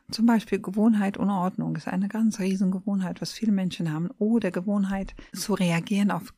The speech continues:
bestimmte Tatsachen. Wir leben mit Gewohnheiten. Du musst dich an gewisse Dinge gewöhnen, damit du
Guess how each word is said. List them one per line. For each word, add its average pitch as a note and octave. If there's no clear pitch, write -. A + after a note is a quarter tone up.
bestimmte G3+
Tatsachen. G3
Wir G#3+
leben A3
mit -
Gewohnheiten. C3+
Du D3+
musst G#3+
dich -
an D3+
gewisse D#3+
Dinge C#3+
gewöhnen, G3+
damit D#3
du E3+